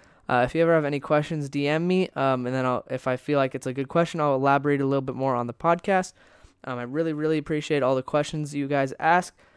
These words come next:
um, so keep asking away. Uh, one this week that, um, I wanna touch on, um, someone messaged me,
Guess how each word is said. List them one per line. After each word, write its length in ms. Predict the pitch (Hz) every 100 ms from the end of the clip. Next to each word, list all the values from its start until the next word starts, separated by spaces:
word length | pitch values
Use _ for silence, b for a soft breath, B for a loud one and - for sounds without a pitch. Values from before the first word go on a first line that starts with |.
| b -
um, 220 | 123 120
so 160 | -
keep 260 | 123 139 139
asking 380 | 123 127 - 120
away. 420 | 113 139 147 151 - _ _ _ _ _ _ -
Uh, 140 | 156
one 340 | 156 160 185 196
this 240 | 170 -
week 260 | 175 170 -
that, 380 | 156 147 143 - b b b b
um, 380 | 139 135 123 120
I 120 | - 135
wanna 300 | 143 139 135
touch 420 | - - 156 -
on, 300 | 151 151 147 -
um, 360 | 131 127 120
someone 300 | 120 170 170
messaged 360 | 160 156 - 143
me, 340 | 151 147 143